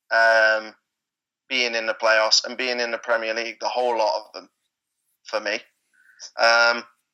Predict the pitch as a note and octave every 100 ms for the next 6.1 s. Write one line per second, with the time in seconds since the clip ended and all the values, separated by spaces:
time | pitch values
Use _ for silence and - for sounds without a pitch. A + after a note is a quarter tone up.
0 | _ _ _ _ _ C3 C3+ F3 E3+ D3
1 | A#2+ C3 C#3 - A2+ G#2+ A2 A2+ - _
2 | _ _ _ _ _ _ B2+ C3 - -
3 | _ _ _ _ _ _ _ - A#2+ G#2+
4 | G#2+ B2 C#3 C#3 C#3 C#3 B2 A#2+ A2 G#2+
5 | A2 G#2+ A#2+ C3 - C3+ B2 A#2+ A2+ -
6 | -